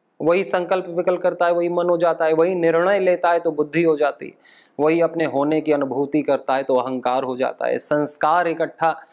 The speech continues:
जहाँ होते हैं वही चित्त हो जाता है। तो यही मन हम प्रभु को समर्पित कर देते हैं कि अब ये मन मेरा नहीं है, ये मन आपका है प्रभु, आप इसके द्वारा जो चाहें सोचें,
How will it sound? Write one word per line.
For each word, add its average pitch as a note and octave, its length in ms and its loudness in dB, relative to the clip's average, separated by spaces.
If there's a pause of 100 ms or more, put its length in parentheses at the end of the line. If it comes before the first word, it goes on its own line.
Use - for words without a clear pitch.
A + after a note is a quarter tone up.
(200)
जहाँ D3 260 0
होते C#3+ 200 0
हैं C#3 60 2
वही C3 240 0
चित्त C3 320 -4
हो A#2 120 0
जाता - 360 -4
है। - 100 -10 (1200)
तो C#3 100 0
यही C#3 360 0
मन B2+ 540 -2 (480)
हम C#3+ 180 -2
प्रभु C#3 340 0
को D#3 160 0
समर्पित C3+ 560 -2
कर D3 180 0
देते D3 380 0
हैं F3+ 260 -4 (680)
कि C#3+ 120 2
अब C#3 140 0
ये D3+ 180 0
मन D3 220 -2 (100)
मेरा B2 340 0
नहीं G#2+ 260 -8
है, F2+ 100 -16 (720)
ये D#3 180 2
मन D3+ 260 -2
आपका A#2+ 560 -2
है A2 140 -4
प्रभु, - 420 -10 (600)
आप D3+ 440 -2
इसके C3 320 -2
द्वारा A#2+ 520 -2 (260)
जो A#3 380 0
चाहें B2+ 440 -2
सोचें, C3 560 -2